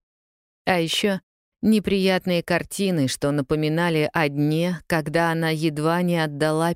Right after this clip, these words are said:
первый поцелуй какому-то проходимцу, находясь при этом на кухне. "Получается,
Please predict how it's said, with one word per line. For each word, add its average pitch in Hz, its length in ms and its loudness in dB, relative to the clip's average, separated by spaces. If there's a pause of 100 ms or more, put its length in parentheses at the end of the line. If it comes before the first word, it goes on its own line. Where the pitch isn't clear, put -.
первый 180 380 0
поцелуй 165 600 -2
какому-то 170 600 -2
проходимцу, 165 1000 -2 (340)
находясь 160 560 0
при 143 200 0
этом 139 280 -2
на 143 140 -2
кухне. 127 520 -6 (840)
"Получается, 160 800 -2